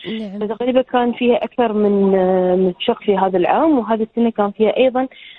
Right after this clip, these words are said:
Speaker 2: آه، بطولة خاصة أو خش-، فئة خاصة بالألعاب المجتمعية أو الفئات المجتمعية.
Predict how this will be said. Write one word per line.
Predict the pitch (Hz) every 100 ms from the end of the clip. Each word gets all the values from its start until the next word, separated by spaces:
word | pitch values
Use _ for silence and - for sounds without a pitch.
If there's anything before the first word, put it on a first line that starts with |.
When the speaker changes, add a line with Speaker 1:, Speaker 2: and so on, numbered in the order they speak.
| - -
Speaker 2:
آه، | 196 190
بطولة | 185 196 220 214
خاصة | 208 208 208 - 202
أو | - 190 185 185 185
خش-، | 190 - - 175 - -
فئة | 233 220
خاصة | - 220 226 254
بالألعاب | 196 - 175 180 185 175
المجتمعية | 170 170 165 160 - 208 220
أو | 180
الفئات | 180 - 185 -
المجتمعية. | 170 175 - 156 - 76